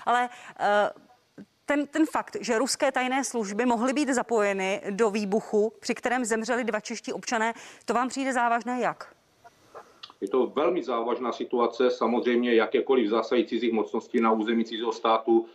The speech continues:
Speaker 2: jsou odsouzeníhodné. Stejně jak jsem odsoudil útoky francouzské tajné služby na loď Warrior, eh, jak jsem odsoudil útoky Izraelců na jaderné, eh,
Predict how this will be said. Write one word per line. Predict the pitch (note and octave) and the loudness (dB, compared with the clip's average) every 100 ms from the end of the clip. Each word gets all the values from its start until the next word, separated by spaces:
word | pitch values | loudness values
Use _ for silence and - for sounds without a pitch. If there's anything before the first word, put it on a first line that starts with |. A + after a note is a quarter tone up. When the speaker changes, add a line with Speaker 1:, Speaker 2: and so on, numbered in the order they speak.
| _ - | _ -6
Speaker 2:
jsou | - A#2+ | 0 0
odsouzeníhodné. | B2 - D3+ C#3 C3 G#2+ G#2+ F#2+ E2 - | 0 2 2 4 2 0 -4 -4 -10 -10
Stejně | - B2+ B2 | 0 2 2
jak | B2 - | 0 0
jsem | A#2 | -2
odsoudil | A2+ - A#2+ A#2 A2+ | -2 0 0 2 2
útoky | A2+ A#2 A#2+ A2 - _ | 2 2 2 0 -4 _
francouzské | B2 A#2 - - - A2+ | -2 0 0 -2 0 0
tajné | B2 A#2+ A#2 | 0 2 0
služby | - A2+ G#2 A#2 | 0 -2 2 4
na | A2+ A2+ G#2+ | 4 4 4
loď | A2+ G#2 G2+ A2 - G2+ | 4 2 -4 -6 -6 -2
Warrior, | A2+ A#2 A#2 A2+ A2+ | 2 4 4 4 2
eh, | - - - - G2+ G#2 | -4 -20 -14 -4 -2 0
jak | A2+ - | 0 0
jsem | A2+ | 0
odsoudil | A#2 - A#2+ A#2+ A2+ | 2 2 4 4 4
útoky | B2 - B2+ | 2 0 0
Izraelců | A2 A#2 A#2+ A#2+ B2 A2+ A2+ - _ G#2 | 0 2 0 0 2 4 4 0 _ -2
na | A2 A2+ A2+ - | 2 2 0 -6
jaderné, | A2+ A2+ A2+ A#2 A2+ | -8 -6 -6 -4 -2
eh, | A#2 | 0